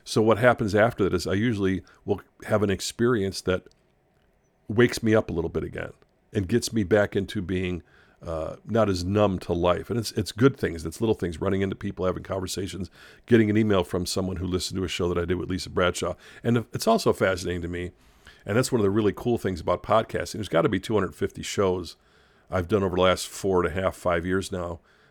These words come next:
um, that are available for people to listen to. They, they don't go away. When I was on, quote, terrestrial radio, I would do a show, and that was the end of it. You know, we,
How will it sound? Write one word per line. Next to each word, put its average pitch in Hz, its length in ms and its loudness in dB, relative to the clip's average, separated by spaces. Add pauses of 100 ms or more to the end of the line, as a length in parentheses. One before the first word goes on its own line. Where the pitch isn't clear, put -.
(140)
um, 82 500 -8 (540)
that 104 160 2
are 101 80 6
available 95 480 2
for 85 160 -6
people 92 300 -6
to - 100 -4
listen 113 320 -2
to. 82 240 -12
They, 104 160 -2
they 113 80 0
don't 110 160 2
go 98 180 2
away. 92 420 0 (500)
When 101 100 0
I 104 80 6
was 98 220 2
on, 92 180 0
quote, - 400 0 (100)
terrestrial 95 680 0
radio, 110 560 -2 (420)
I 90 80 2
would 101 160 4
do 104 140 2
a 90 60 2
show, 90 480 0 (280)
and 90 100 -4
that 110 80 2
was 87 120 0
the 98 100 2
end 127 120 2
of 85 100 -4
it. - 100 -14 (1120)
You 98 120 -6
know, 92 80 0
we, 92 160 0